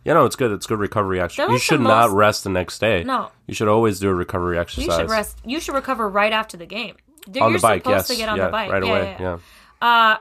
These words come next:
Speaker 2: Erling Haaland scored both goals against P S G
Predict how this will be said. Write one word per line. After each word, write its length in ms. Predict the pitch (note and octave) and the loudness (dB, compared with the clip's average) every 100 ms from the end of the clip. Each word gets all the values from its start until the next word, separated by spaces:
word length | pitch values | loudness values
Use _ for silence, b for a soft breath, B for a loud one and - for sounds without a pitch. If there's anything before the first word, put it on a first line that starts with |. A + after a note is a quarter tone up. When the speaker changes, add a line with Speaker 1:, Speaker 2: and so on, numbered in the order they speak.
| - _ | -6 _
Speaker 2:
Erling 320 | B3+ C#4 D4+ D4+ | -4 -2 -2 -2
Haaland 540 | B3+ B3 A#3 G#3 A3 | 0 2 2 0 -2
scored 400 | - A#3+ A3 F3+ | -8 -4 -4 -4
both 380 | G3+ A3 C4 C4+ | -2 0 0 -2
goals 320 | B3 B3+ A#3+ | 0 0 0
against 300 | A#3 A3 G#3+ | -2 -6 -6
P 100 | B3 | -6
S 160 | A3 A3 | -4 -6
G 360 | - A3+ A#3 | -8 -6 -6